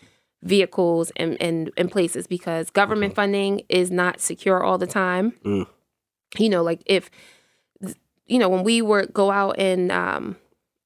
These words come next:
Speaker 1: get funding when I was at Big Brother, Big Sister, you know, you're making sure that you're catering to these elected officials and they know what's going on so that when it's time for them to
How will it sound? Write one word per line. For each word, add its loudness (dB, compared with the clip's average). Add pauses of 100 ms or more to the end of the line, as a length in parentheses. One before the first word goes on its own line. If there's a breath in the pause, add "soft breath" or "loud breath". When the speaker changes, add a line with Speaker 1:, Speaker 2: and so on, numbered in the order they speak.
Speaker 1:
get 0
funding 0
when -6
I -2
was -2
at -6
Big -4
Brother, -2
Big -8
Sister, 0
you -2
know, 2
you're 0
making -2
sure 2
that -4 (400 soft breath)
you're 2 (180)
catering 0
to 2 (360)
these 0
elected 0
officials 2
and 0
they 2
know 4
what's 2
going -2
on 2
so -2
that 0
when 0
it's -4
time -2
for -4
them 0
to -4